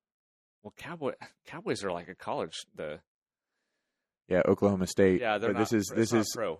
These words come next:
Speaker 1: Okay.
Speaker 2: sharing
Speaker 1: Um,
Speaker 2: with pros, and I'll go ahead and, I'll go ahead and help you out as much as I can. Um, but I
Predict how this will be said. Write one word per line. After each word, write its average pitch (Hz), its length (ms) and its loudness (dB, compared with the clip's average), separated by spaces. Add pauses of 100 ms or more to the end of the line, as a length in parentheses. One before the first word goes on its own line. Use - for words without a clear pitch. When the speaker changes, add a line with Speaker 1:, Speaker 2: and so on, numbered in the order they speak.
Speaker 1:
Okay. 98 180 -6
Speaker 2:
sharing 113 300 6
Speaker 1:
Um, 107 60 -2
Speaker 2:
with 104 140 -2
pros, 92 460 6 (240)
and 117 100 4
I'll 123 140 10
go 135 100 12
ahead 139 200 12
and, 107 260 2
I'll 113 140 8
go 120 80 10
ahead 113 180 8
and 101 80 -4
help 110 180 6
you 98 140 8
out 98 140 10
as 95 100 4
much 101 160 2
as 92 60 0
I 90 80 6
can. 90 400 -4 (540)
Um, 92 440 2
but 104 100 8
I 95 140 12